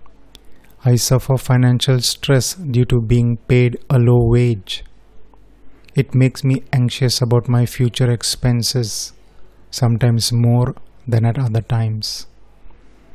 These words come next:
It drives me to continue to hold the job I have with a measure of thanks. I suffer with the potential loss of my earthly dad.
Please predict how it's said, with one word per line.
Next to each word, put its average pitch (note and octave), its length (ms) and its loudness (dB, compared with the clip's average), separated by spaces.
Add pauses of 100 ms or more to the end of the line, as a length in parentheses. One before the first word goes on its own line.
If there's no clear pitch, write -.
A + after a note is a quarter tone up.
(280)
It A2+ 180 -2
drives B2+ 540 2
me C3 100 4
to B2 120 0
continue B2 480 2
to A#2+ 160 0
hold A#2+ 480 0
the C3 100 2
job A#2 360 2
I A#2 120 2
have A2+ 500 0 (460)
with A#2 160 0
a A#2 60 2
measure A2+ 340 2
of A2+ 100 0
thanks. - 680 -4 (1400)
I C3+ 80 4
suffer C#3 380 2
with C3+ 160 2
the C#3+ 80 0
potential B2+ 520 0
loss B2 500 2
of - 280 -2
my B2 320 2
earthly A#2+ 400 0
dad. A2 380 -2